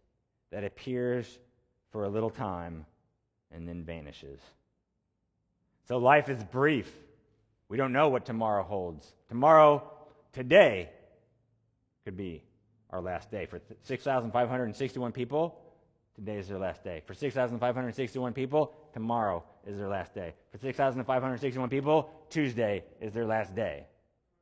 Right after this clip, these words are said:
And on and on and on. Someday, you'll be a part of that six thousand five hundred sixty-one. You need to be ready.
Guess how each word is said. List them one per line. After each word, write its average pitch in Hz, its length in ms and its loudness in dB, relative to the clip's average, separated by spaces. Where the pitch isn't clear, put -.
And 104 120 -8
on 110 400 -2
and 107 140 -8
on 101 420 -4
and 101 140 -10
on. 95 340 -4
Someday, 139 760 4
you'll 110 160 -4
be 117 100 0
a 107 40 -2
part 120 220 0
of 92 60 -4
that 87 180 -6
six 92 160 -10
thousand 87 240 -8
five 87 160 -8
hundred 85 220 -14
sixty-one. 76 480 -18
You 90 80 -14
need 92 160 -8
to 90 60 -10
be 101 100 -4
ready. 98 320 -4